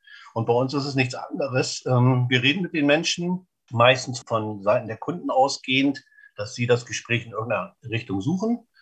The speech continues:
Meinetwegen zum Thema Krieg, zum Thema Corona, zum Thema Motorradfahren ist auch ein starkes Thema, weil wir selbst auch Motorradfahrer sind.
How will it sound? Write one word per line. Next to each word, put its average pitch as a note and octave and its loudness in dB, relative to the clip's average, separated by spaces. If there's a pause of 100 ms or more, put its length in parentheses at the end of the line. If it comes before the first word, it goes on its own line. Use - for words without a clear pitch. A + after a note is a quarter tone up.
(180)
Meinetwegen G2+ 2
zum B2 -2
Thema G#2 4
Krieg, G#2+ -6
zum A#2+ 0
Thema A#2 4
Corona, A2+ -4
zum A#2+ -6
Thema A2+ 4 (420)
Motorradfahren B2+ 4
ist B2 -4
auch B2 -2
ein C3 -2
starkes B2 0
Thema, A#2 0
weil G#2+ 0
wir G2+ -10
selbst A2+ -4
auch G2 -8
Motorradfahrer A2 -2
sind. C3 -4